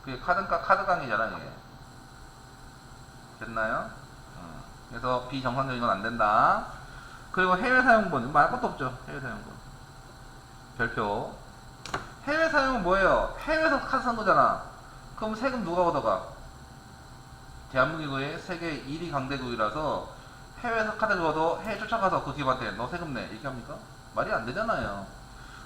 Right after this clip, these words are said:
국내 기업에 대해 쓴 것만 카-, 세금 얻는 것이지 해외 기업에 어떻게 누굴 세금 받냐고. 해외 나가 쓴 거를.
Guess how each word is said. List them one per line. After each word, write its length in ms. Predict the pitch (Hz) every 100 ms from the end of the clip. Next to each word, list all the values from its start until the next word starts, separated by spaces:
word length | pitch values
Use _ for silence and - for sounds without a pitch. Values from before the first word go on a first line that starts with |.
| -
국내 680 | 156 185 240 262 254 247 240
기업에 440 | - 190 214 214
대해 160 | 208 190
쓴 160 | 202
것만 320 | 202 190 180
카-, 260 | 180 202 151
세금 240 | 190 190
얻는 180 | 170 151
것이지 640 | 139 123 120 269 143 92 - - - -
해외 460 | 247 247 247 233 -
기업에 220 | 175 170
어떻게 240 | 139 123
누굴 200 | 147 135
세금 160 | 147 160
받냐고. 440 | 135 117 95 87 - - - - - - - -
해외 120 | 190
나가 180 | 147 139
쓴 160 | 131
거를. 200 | 104 92